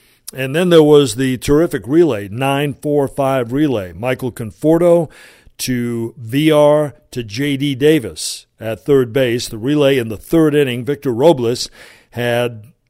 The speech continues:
an easy double, and he tried to stretch it into a triple, and that opened up the third inning. So it was a two nothing game at the time, and you got to assume that Robles is probably going to score if he's on third base and nobody out,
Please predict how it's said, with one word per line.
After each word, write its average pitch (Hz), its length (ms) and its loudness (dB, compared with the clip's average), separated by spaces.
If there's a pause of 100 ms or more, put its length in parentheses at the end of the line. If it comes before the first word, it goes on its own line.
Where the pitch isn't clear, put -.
(160)
an 123 140 -8
easy 151 380 2
double, 107 460 -2 (280)
and 117 260 -8
he 123 100 -6
tried 139 320 0
to 110 100 -6
stretch 143 320 -2
it 131 120 -6
into 110 220 -8
a 101 60 -10
triple, 120 580 -4 (680)
and 127 220 -8
that 143 160 2
opened 139 260 0
up 143 160 -2
the 120 100 -8
third 135 300 0
inning. 139 300 -2
So 120 260 -6
it 120 60 -6
was 113 160 -6
a 117 40 -8
two 208 200 -6
nothing 139 280 -2
game 131 200 -2
at 107 80 -10
the 101 60 -14
time, 135 560 -6
and 107 260 -10 (260)
you 120 240 -20
got 123 140 -4
to 113 140 -4
assume 143 540 -2
that 104 220 -8
Robles 123 460 -2
is 101 220 -12
probably 151 560 0
going 127 240 -6
to 110 60 -10
score 135 320 0
if 135 80 -6
he's 120 180 -8
on 113 140 -8
third 131 240 -4
base 123 240 -6
and 123 80 -12
nobody 107 340 -10
out, 175 260 -6